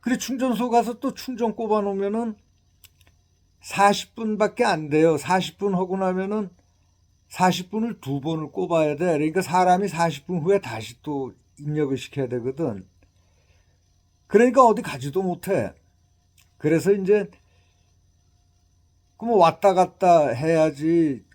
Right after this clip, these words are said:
그 충전 팔십 분 해야지, 그래야지 이제 한 이백 킬로 가거든요.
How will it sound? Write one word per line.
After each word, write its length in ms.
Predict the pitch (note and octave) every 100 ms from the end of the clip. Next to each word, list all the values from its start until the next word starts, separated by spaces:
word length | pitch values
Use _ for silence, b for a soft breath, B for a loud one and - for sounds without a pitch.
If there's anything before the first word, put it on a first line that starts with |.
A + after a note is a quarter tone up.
| -
그 160 | C#3
충전 500 | - - G3+ F#3 E3
팔십 420 | - F#3 - F#3
분 200 | - F3
해야지, 800 | D#3 D#3+ D3+ C#3+ D3+ D#3 B2 - _
그래야지 540 | D#3 E3 E3+ D3+ D#3+ D3
이제 100 | C#3+
한 260 | C3+ C#3+ C3
이백 280 | B2+ C#3
킬로 240 | C#3 C#3+ C#3
가거든요. 680 | B2+ A#2+ A#2+ C3 C3+ F#2+